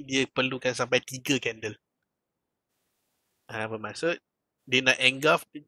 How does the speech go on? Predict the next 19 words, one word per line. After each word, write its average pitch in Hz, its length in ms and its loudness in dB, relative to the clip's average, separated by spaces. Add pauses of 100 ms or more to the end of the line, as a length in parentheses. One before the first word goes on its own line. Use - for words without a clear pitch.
ti-, 143 320 -6
ah, 135 240 2
candle 143 320 2
bull, 143 280 -4 (200)
bull 151 240 -4
candle 156 320 0
ni 185 160 -8
nak 147 160 0
engulf 147 320 0
bearish 151 240 0
candle 170 320 -4
ni 196 80 -10
tak 120 160 -6
boleh 113 240 -6
sebab 123 320 -2 (160)
dia 117 160 -6
tak 104 240 -6
cukup - 240 -8 (460)
besar. - 260 -6